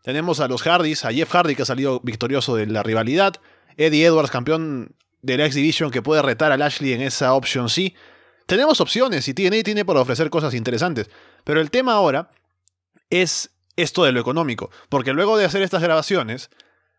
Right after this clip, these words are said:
hay que pensar si lo que viene después, lo que tendrán que grabar luego, se puede financiar o tendrán que buscar otro inversor o finalmente deciden vender la empresa. Eso está aún por verse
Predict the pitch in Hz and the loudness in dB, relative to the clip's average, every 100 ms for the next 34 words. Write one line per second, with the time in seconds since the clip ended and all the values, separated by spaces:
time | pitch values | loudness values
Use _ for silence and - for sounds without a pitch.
0 | _ _ 160 175 190 180 143 175 180 - | _ _ 0 2 0 0 0 2 2 2
1 | 156 135 113 123 120 131 165 185 165 - | 0 0 0 -2 -2 0 2 4 2 2
2 | 180 175 165 120 117 123 156 147 135 127 | 0 0 0 -4 -2 0 0 0 0 4
3 | 151 156 165 113 120 _ _ _ _ _ | 4 4 2 2 -2 _ _ _ _ _
4 | _ _ - 143 190 180 147 131 123 208 | _ _ -6 0 4 4 2 -2 0 2
5 | 240 170 131 127 139 139 120 151 135 135 | 4 2 0 -2 -2 -2 -2 0 0 0
6 | 135 120 104 _ _ _ _ _ 139 139 | 0 0 -2 _ _ _ _ _ -4 -2
7 | 139 - 208 240 208 147 127 120 143 151 | 0 2 4 4 4 4 4 2 0 0
8 | 170 170 139 156 156 143 135 156 127 214 | 0 0 0 0 -2 -2 0 0 2 0
9 | 165 - 196 240 180 180 165 143 165 147 | 0 0 0 0 0 4 6 6 2 0
10 | 123 151 147 117 131 | 0 2 0 -2 -8